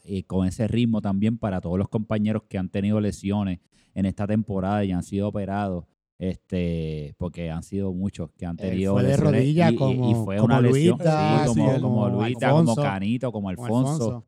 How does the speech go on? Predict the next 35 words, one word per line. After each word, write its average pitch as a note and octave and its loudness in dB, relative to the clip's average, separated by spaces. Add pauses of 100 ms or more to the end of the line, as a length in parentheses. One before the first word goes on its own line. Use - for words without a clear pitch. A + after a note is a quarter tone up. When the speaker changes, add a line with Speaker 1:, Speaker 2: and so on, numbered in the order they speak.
(320)
Speaker 1:
y G#2+ -2
todos G2+ 0
los G#2 -2
demás A2+ 0
que, A2 -4
¿verdad? G#2 -4
que C3+ -8
han A#2 -4
tenido A2 0
lamentablemente G#2+ -2
lesiones A2 -2
y G2+ -4
que F#2 -6
puedan F#2+ -4
ver A2+ -4
al A2 -6
profe A2 -2
jugando G2 -2
como A2+ -2
jugó. A2+ 2
Así F2 -12
que F#2+ -4
es F#2 -4
chévere G#2+ 0
que F#2 -6
ellos F#2 -2
puedan G#2+ -4
ver G2+ -2
eso G#2+ -4
para E2+ -8
que D#2 -10
sigan, G2+ -6 (260)
¿verdad? A#2 -2
Este, G#2 -6
trabajando F#2+ -2